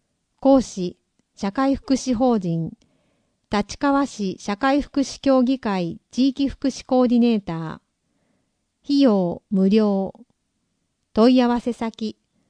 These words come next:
社会福祉法人、国分寺市社会福祉協議会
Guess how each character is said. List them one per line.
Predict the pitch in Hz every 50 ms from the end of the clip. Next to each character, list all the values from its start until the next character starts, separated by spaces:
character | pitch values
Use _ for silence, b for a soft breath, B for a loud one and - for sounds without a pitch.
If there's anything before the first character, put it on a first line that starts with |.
| _ _ _ _ _ _ _
社 | - 202 196
会 | - 269 277 277 247
福 | - - - 254
祉 | 240 - - 240
法 | 214 262 262 240 226
人、 | 180 185 170 170 165 160 160 - _ _ _ _ _ _ _ _ _ _ _ _ _ _
国 | - 214 208 - 285
分 | 254 269 277 269 262 262
寺 | 247 269
市 | 247 - - 208 185 - -
社 | - - 208
会 | - 262 262 269 285 262
福 | - - 277
祉 | 269 - - - -
協 | - 254 254 254
議 | 226 262 254
会 | - - 202 190 185 170 170 - -